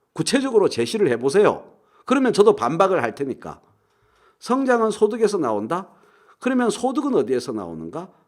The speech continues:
말할 것도 없이 고용이다. 이제 갑자기 역사학자 짬뽕 국물에 경제학 짜장면 면발을 집어넣기 시작했습니다. 짬짜면 되고 있어요.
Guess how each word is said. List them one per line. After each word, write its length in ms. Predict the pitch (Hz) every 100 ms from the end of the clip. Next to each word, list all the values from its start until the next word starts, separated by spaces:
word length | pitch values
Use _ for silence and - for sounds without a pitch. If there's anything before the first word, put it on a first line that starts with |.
| _
말할 380 | 90 98 131 143
것도 280 | 180 196
없이 360 | 185 - 269 254 _ _ _
고용이다. 600 | 104 110 107 92 85 - _ _ _ _ _ _ -
이제 180 | 202 254
갑자기 680 | - 190 262 254 240 202 160
역사학자 920 | 214 - 269 226 233 - - 233 208
짬뽕 480 | 220 220 240 240 214
국물에 540 | 220 220 220 247 269 - _ _ _ _ _
경제학 880 | - 180 196 214 247 254 277 - -
짜장면 480 | 214 233 247 240 190
면발을 400 | 180 208 240 208
집어넣기 360 | 196 185 180
시작했습니다. 640 | 147 165 139 147 120 110 123
짬짜면 480 | - 240 247 240 202
되고 220 | 180 165
있어요. 360 | 139 156 175